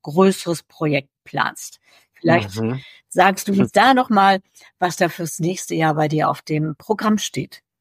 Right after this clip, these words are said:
Speaker 2: Barbara, du sprichst mein Herzensprojekt an. Ähm, ich muss mittlerweile sagen, ich möchte auch sagen, das ist das Herzensprojekt meines Teams.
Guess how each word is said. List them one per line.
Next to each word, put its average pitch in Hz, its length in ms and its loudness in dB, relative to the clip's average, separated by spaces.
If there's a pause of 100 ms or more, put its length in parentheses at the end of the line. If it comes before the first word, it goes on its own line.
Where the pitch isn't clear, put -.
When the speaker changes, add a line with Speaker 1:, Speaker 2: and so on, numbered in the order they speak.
(640)
Speaker 2:
Barbara, 117 360 0
du 110 100 2
sprichst - 460 -4
mein 113 120 2
Herzensprojekt 110 1200 -2
an. 123 380 2 (120)
Ähm, 117 540 -2
ich 135 100 -2
muss 139 200 2
mittlerweile 131 400 2
sagen, 135 460 -2
ich - 60 -20
möchte 139 400 -4
auch 131 40 -4
sagen, 139 240 2
das 127 120 0
ist 135 120 -6
das 127 120 -4
Herzensprojekt 123 600 -4
meines 123 240 -2
Teams. 139 440 0